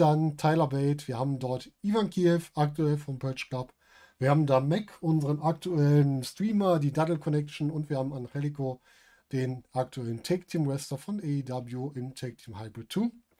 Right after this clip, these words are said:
Bei Sehr Gut haben wir vorneweg Ilya Dragunov, gerade bei N X T U K unterwegs. Wir haben Metehan, gerade frisch bei der W W E N X T U K unter Vertrag genommen.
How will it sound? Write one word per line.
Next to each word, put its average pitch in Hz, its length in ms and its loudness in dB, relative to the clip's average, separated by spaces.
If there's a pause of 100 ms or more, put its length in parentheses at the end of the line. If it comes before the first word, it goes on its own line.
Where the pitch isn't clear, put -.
(720)
Bei 151 180 2
Sehr 185 240 0
Gut 147 280 0
haben 156 160 0
wir 147 120 2
vorneweg 160 500 -2
Ilya 175 240 0
Dragunov, 156 560 -2
gerade 139 300 -2
bei 139 180 -2
N 156 120 0
X 165 180 -4
T 147 180 -4
U 143 80 0
K 160 320 -2 (420)
unterwegs. 147 600 0
Wir 131 60 -2
haben 127 120 -2
Metehan, 156 600 0
gerade 123 220 -6
frisch - 360 -8
bei 190 100 -4
der 165 140 -2
W 143 160 0
W 139 100 -4
E 135 160 -2
N 139 160 -2
X 135 160 -8
T 131 140 -6
U 123 80 -8
K 127 320 -6 (360)
unter 147 280 0
Vertrag 180 420 -6
genommen. 151 460 -4